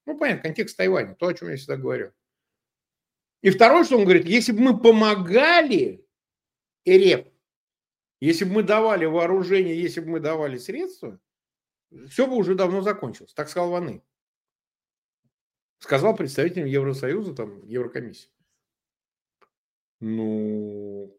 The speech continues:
как бы, типа, поэтому мы и не даём, вы же видите, война продолжается. О чём это может свидетельствовать? Ну, и сегодня уже, э,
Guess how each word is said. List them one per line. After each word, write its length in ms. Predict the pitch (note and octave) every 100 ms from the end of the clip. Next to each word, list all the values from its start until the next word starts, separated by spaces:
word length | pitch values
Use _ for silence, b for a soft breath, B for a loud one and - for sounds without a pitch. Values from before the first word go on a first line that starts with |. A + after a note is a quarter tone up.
| -
как 420 | A2+ A2 G#2 G2+
бы, 300 | G2+ G2+ F#2+
типа, 260 | - F3+ C#3
поэтому 340 | E3 A3+ A3+
мы 140 | F3+ F3
и 20 |
не 100 | F#3
даём, 360 | G3 C4+ F4 F#3+
вы 80 | C#3+
же 100 | C#3+
видите, 220 | B3 A3
война 240 | B2+ C3
продолжается. 720 | G3 D#3 C3+ G2+ - _ _ _ _ _ _ _ _ _ _ _ _ _ _ _ _ _ _ _ _ _ _ _ _ _ _
О 140 | C3
чём 240 | C#3 C4 B3+
это 140 | G#3+
может 240 | F#3 E3 -
свидетельствовать? 600 | E3 D3 A#2+ - - G#3+
Ну, 120 | E4
и 100 | A3+
сегодня 420 | - F3 G#3 F#3
уже, 600 | D#3+ D#3 F3+ D#3+ B2+ A2+
э, 280 | A#2+ B2 B2